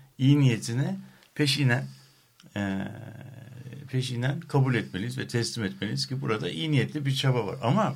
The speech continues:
bu kendi başına, e, yeterli bir, bir şey değil. Çünkü bu geleceği kurmaya yönelik bir şey değil. Geleceği kurmaya yönelik bir, e, çaba değil. Bu, bu kararları verenler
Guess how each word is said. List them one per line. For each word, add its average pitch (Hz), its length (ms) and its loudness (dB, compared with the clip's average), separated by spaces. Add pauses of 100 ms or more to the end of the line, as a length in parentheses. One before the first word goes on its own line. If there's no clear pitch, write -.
bu 104 120 -12
kendi 143 360 4
başına, 185 480 4 (460)
e, 104 360 -2 (180)
yeterli 127 680 2 (420)
bir, - 240 -6
bir - 60 -2
şey 196 220 0
değil. 170 160 0
Çünkü 135 320 2
bu 117 100 -2
geleceği 139 560 4
kurmaya 151 500 4
yönelik 156 440 0
bir 135 400 2
şey 175 280 0
değil. 196 240 -2 (100)
Geleceği 120 500 4
kurmaya 131 400 4
yönelik 131 440 0
bir, 135 220 2 (460)
e, 117 160 -4
çaba 147 360 0
değil. 151 180 -2
Bu, 131 220 -2
bu 208 140 -4
kararları 139 500 2
verenler 104 480 0